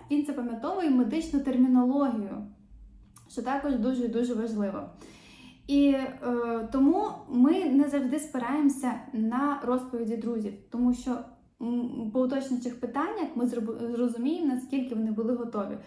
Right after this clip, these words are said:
Тому що, з іншої сторони, є прекрасні історії партнерських пологів, і таких більшість таких хороших історій. Але основною умовою для того, щоб у вас були партнерські ум-, пологи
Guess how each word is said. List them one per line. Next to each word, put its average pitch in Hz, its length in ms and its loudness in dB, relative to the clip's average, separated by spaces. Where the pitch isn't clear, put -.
Тому 277 140 6
що, - 120 -2
з - 140 -14
іншої 320 300 -2
сторони, 240 500 -2
є 294 220 0
прекрасні 330 600 -2
історії 247 380 0
партнерських 208 580 -4
пологів, 202 460 -2
і 269 80 -2
таких 277 400 0
більшість 277 720 -4
таких 247 320 -2
хороших 220 420 -4
історій. 214 520 -6
Але 247 280 2
основною 277 560 2
умовою 277 600 0
для 226 120 -2
того, 285 280 0
щоб 240 180 -4
у 214 40 -12
вас 262 260 0
були 247 180 2
партнерські 269 640 -2
ум-, 233 540 -2
пологи 254 560 0